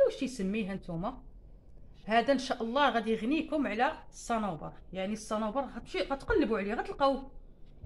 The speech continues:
سمحوا لي الكاميرا كتمشي وتجي، ولكن ما غتلقاوش. ها،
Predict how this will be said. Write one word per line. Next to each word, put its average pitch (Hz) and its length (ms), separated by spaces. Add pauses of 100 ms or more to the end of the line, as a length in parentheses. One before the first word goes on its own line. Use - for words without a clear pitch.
سمحوا 214 300
لي 220 100
الكاميرا 202 380
كتمشي 196 300
وتجي، 226 240 (520)
ولكن 311 460
ما 330 80
غتلقاوش. 302 720 (320)
ها، 240 500